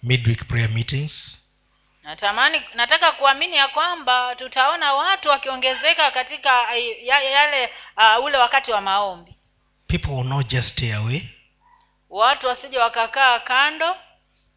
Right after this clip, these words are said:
Speaker 1: And thereby we are expecting that they are telling people to come to church.
Speaker 2: Wakati ambapo tunatarajia wanaambia watu waje kanisani.
Speaker 1: I believe God that the agents of change are going to change.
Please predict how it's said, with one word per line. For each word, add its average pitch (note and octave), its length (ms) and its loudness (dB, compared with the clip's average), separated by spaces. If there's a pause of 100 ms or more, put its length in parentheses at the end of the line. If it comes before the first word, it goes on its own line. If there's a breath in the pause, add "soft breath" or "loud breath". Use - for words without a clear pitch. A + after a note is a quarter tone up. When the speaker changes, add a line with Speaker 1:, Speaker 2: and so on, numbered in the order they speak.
Speaker 1:
And C#3 260 0 (160)
thereby C#3 480 0 (120)
we B2 140 -2
are A#2 60 -6 (100)
expecting C#3 560 -4
that A2+ 240 -4 (420 soft breath)
they B2 100 2
are - 100 -2
telling E3+ 260 4
people C3+ 260 -2
to A2+ 100 0
come A#2 200 -4
to A#2 100 -6
church. C#3 260 -4 (640)
Speaker 2:
Wakati B3+ 340 0
ambapo C4 640 0 (380)
tunatarajia A#3 520 -2
wanaambia C4 320 2
watu C4 220 0
waje B3+ 260 2
kanisani. C4 720 -2 (880)
Speaker 1:
I C#3+ 120 -6
believe D3+ 400 -4
God C#3+ 320 -4
that A#2 240 -8 (1300)
the D3 260 -2
agents D3+ 420 -2
of A#2 120 -10
change B2 340 0
are G#2+ 80 -6
going A#2+ 160 -2
to - 80 -6
change. - 540 -6